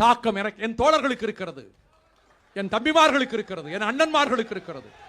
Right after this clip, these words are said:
ஆனால் எனக்கு வாழ்க்கையில் எப்படியாவது குறுக்கு வழியிலோ அல்லது ஏதாவது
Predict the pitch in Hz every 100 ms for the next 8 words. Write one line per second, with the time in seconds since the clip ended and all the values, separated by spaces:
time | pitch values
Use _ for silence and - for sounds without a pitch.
0 | - - 214 220 175 214 277 302 294 208
1 | 220 294 - 311 339 330 - - - -
2 | 208 240 359 381 370 381 381 339 339 392
3 | - 381 359 320 285 220 - - - -
4 | - - - - - - - 285 330 269
5 | 311 349 370 370